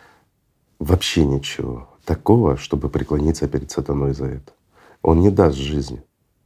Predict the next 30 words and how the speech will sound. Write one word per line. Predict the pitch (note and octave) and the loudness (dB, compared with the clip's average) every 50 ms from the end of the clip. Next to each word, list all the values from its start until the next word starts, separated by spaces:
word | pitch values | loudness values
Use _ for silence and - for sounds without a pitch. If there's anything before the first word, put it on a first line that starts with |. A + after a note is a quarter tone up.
| _ _ - | _ _ 0
И | E2 | 2
этим | D#2+ D2 - D#2+ D2+ C#2+ | 2 2 2 0 -2 -2
все | - - C#2+ C#2 | -2 -6 -6 -6
сказано. | - - - C#2 C2+ C2+ C2+ B1 B1+ - _ _ - - - - - _ | -6 -6 -6 -6 -6 -6 -10 -14 -16 -18 _ _ -20 -20 -20 -20 -20 _
Все, | - - A2+ A#2+ | -4 4 6 6
что | A2 - - G#2 | 6 6 6 6
он | G2+ F#2+ F#2+ G2 | 6 8 6 6
имеет, | G#2+ A2+ G#2 D#2+ C#2+ - | 6 6 6 4 4 2
это | D2 - - - | 0 -2 -2 -2
прах, | - - F#2+ G#2 F2+ - - - _ _ | 0 2 2 2 2 0 -2 -10 _ _
и | - D#2+ | -2 0
из | C#2+ - | 0 -2
праха | - - D#2 D#2+ D#2+ - D2+ C#2+ | -2 0 0 0 0 0 -4 -4
оно | C#2 C#2 C2+ | -2 -2 -4
сделано. | C2+ C2 B1+ C#2 C#2+ C2+ C2 B1+ B1 C2 - _ _ _ _ _ _ _ - _ _ | -4 -6 -4 -4 -4 -2 -4 -6 -10 -14 -16 _ _ _ _ _ _ _ -20 _ _
Вот | - - | -2 0
если | E2 - - F2 | 0 2 4 2
мы | E2 D2+ | 2 4
построим | - E2 - - A2+ A2 F2 | 2 0 2 4 6 6 6
созидательное | - - C2+ C2+ C2+ C2+ C#2 C#2 - C2+ C2+ C#2 C#2 C2+ | 4 0 -4 -4 0 0 0 0 0 -2 -2 -2 0 -2
общество, | C2+ C2+ C2 - - - - - - | -2 -4 -6 -8 -14 -14 -12 -12 -12
то | - - E2 D#2 | -4 0 2 2
и | D2+ D2 | 2 2
прахом | - - E2+ D#2 - - - C#2 C#2 C#2 - _ _ | 2 0 0 0 0 -2 -6 -6 -6 -10 -12 _ _
мы | - D2+ D2+ D#2+ D#2 D2 | -4 -2 0 2 2 0
руководить | - C#2 - C#2+ C2+ C2 B1+ B1+ C#2 B1+ - - | 0 -4 -4 -6 -6 -6 -6 -8 -8 -10 -10 -10
будем, | - C2 - - F2 - _ _ _ _ - | -10 -10 -10 -10 -14 -18 _ _ _ _ -6
а | C2+ | -6
не | C2+ C2+ - | -6 -6 -8
сатана. | - - - - - C2 B1+ B1+ | -10 -14 -14 -12 -12 -12 -12 -14